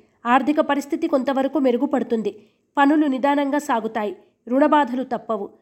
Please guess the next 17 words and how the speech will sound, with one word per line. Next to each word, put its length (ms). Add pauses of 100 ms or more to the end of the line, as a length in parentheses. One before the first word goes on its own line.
(160)
దూర 220
ప్రయాణాలు 600
లాభిస్తాయి. 680 (400)
మకర 300
రాశివారు 600
ఐశ్వర్య 480
నాగిని 420
ఉపయోగించడం, 840
గోసేవ 460
చేయడం 320
శుభదాయకం. 720 (1040)
కుంభరాశి. 640 (300)
దీర్ఘకాలిక 640
రుణాలు 420
తీరి 260
ఊరట 320
చెందుతారు. 560